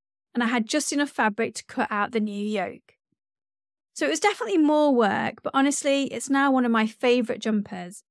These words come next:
and I do feel great when I'm wearing it. So the lesson is, if it doesn't turn out quite right first time, that's okay. You've learned from the process, and now you can get creative with options for making changes.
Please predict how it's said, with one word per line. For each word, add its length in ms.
and 100
I 60
do 160
feel 220
great 360
when 120
I'm 140
wearing 360
it. 340
So 160
the 100
lesson 340
is, 360
if 140
it 80
doesn't 280
turn 240
out 180
quite 420
right 280
first 320
time, 340
that's 280
okay. 680
You've 160
learned 260
from 100
the 60
process, 640
and 120
now 100
you 140
can 120
get 180
creative 400
with 100
options 400
for 80
making 420
changes. 720